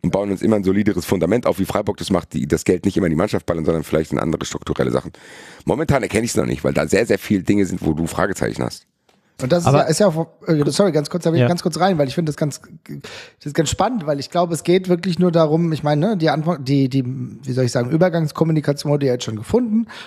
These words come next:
Speaker 2: ne, dass man jetzt runterreguliert und sagt, na ja, ähm, Europa wird schwierig,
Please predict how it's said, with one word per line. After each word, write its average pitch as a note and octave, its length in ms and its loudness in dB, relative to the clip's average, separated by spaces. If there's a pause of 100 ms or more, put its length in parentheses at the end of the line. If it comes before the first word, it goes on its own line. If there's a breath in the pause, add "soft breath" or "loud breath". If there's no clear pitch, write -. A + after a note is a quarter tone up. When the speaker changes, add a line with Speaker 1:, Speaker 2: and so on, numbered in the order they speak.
(140)
Speaker 2:
ne, F3 160 4
dass C#3+ 160 0
man C#3 120 0
jetzt C#3 200 0
runterreguliert D#3 720 2
und C3 120 -4
sagt, C3 280 0
na C#3 100 0
ja, C#3+ 540 4
ähm, C3+ 240 -4
Europa C3+ 420 2
wird B2+ 140 -2
schwierig, G#3+ 420 0